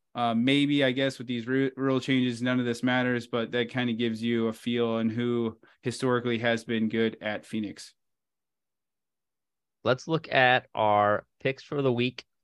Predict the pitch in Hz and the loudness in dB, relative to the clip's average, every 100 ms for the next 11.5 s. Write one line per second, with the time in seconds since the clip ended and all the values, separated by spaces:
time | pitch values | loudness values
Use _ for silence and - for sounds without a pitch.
0 | - 107 113 - 139 170 - _ _ _ | 0 2 2 0 0 0 -4 _ _ _
1 | _ _ - 113 117 117 110 110 123 139 | _ _ -2 2 4 4 2 2 0 2
2 | 143 143 139 127 _ 127 113 110 117 110 | 2 2 -2 -6 _ -4 -4 -4 -2 -4
3 | 95 113 104 92 113 110 - - _ - | 0 2 2 2 2 0 -2 -14 _ -8
4 | 98 98 98 104 107 104 101 98 90 - | -6 -4 -2 0 0 2 4 4 2 -4
5 | 101 104 95 92 - 151 139 131 - - | -2 -2 -2 -10 0 4 6 4 0 -20
6 | _ _ _ _ _ 110 107 104 101 98 | _ _ _ _ _ -2 0 0 0 -2
7 | 95 - _ _ - 110 104 113 120 120 | -6 -12 _ _ -2 0 2 4 6 4
8 | 113 120 110 107 113 - 113 113 110 113 | 4 2 0 -2 -6 -4 0 0 -2 -4
9 | 110 113 - 123 117 - 104 117 110 107 | -4 -6 -4 0 0 0 -8 -6 -4 0
10 | 117 107 113 120 117 113 117 - - 127 | 0 0 2 2 0 -4 -4 -4 0 0
11 | - 120 143 151 147 | 0 0 2 4 2